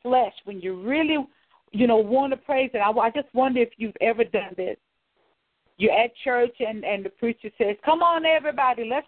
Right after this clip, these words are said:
praise the Lord." And then he comes back to, "Oh, you can do better than that." Somebody else said, "We shouldn't have to pump you up to praise God."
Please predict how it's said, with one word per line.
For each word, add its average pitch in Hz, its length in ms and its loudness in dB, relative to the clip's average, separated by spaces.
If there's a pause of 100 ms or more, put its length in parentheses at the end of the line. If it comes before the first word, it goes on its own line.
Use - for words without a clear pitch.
(120)
praise 277 400 0
the 277 80 0
Lord." 262 380 2
And 180 140 -10
then 233 260 -2 (300)
he 254 140 2
comes 247 340 0
back 226 340 -2
to, 214 80 2
"Oh, 220 220 4
you 247 180 -6
can 277 120 -12
do 277 120 -8
better 226 320 -2
than 208 180 -8
that." 220 300 2 (500)
Somebody 233 380 2
else 240 120 -4
said, 240 120 -8
"We 285 120 -4
shouldn't 311 320 -2
have 302 160 2
to 294 80 -4
pump 302 340 -2
you 294 140 0
up 294 200 2
to 285 80 -10
praise 277 500 0
God." 277 360 2